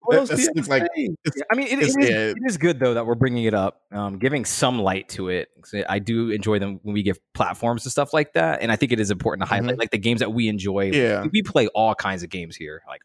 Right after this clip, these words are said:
Speaker 3: all kinds, uh, big, small, whatever. Um, and, and a lot of times it's, it's easy to forget that, you know, there are actual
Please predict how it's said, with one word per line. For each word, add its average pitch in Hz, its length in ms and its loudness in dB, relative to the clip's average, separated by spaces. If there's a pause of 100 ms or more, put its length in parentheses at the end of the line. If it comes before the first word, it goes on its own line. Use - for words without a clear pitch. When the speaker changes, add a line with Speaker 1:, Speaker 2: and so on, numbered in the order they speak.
Speaker 3:
all 113 200 4
kinds, - 480 -10
uh, 82 120 -20 (100)
big, 123 240 2
small, 104 300 0
whatever. 101 360 0 (400)
Um, 85 460 -4
and, 95 420 -2
and 95 300 -6 (180)
a 110 60 -4
lot 117 160 4
of 123 60 0
times 113 320 2
it's, 98 200 -2
it's - 480 -6 (160)
easy 135 360 2
to 117 160 0
forget 107 480 0 (120)
that, 104 200 0 (140)
you 107 120 -4
know, 95 120 -2
there 101 140 2
are 101 80 0
actual 101 520 -2